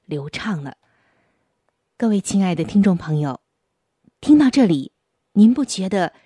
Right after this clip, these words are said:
上帝造人真的是非常的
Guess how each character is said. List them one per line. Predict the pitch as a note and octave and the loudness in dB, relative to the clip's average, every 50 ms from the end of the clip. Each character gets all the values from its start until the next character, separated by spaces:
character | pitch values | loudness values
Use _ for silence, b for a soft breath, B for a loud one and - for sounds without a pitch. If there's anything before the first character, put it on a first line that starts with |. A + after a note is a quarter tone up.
| b b b b | b b b b
上 | - - - D4+ C4 B3 | -8 -4 0 2 4 4
帝 | B3 B3 A3+ | 4 2 0
造 | - - C4 A3+ F#3 | -2 -2 -2 -2 -2
人 | E3 D#3 D3+ D3 D3 E3 - - _ - | -2 -2 0 0 0 -2 -4 -6 _ -4
真 | - D4+ D4 D4 | -2 0 2 2
的 | C#4+ A3+ | 2 2
是 | - - E3+ | 0 -2 -8
非 | - - - C4+ C4 | -8 -4 -4 -2 -2
常 | B3 - - - D3+ C#3+ D3 D3 | -4 -6 -10 -12 -10 -8 -6 -4
的 | D#3 D3 C#3 | -2 -4 -4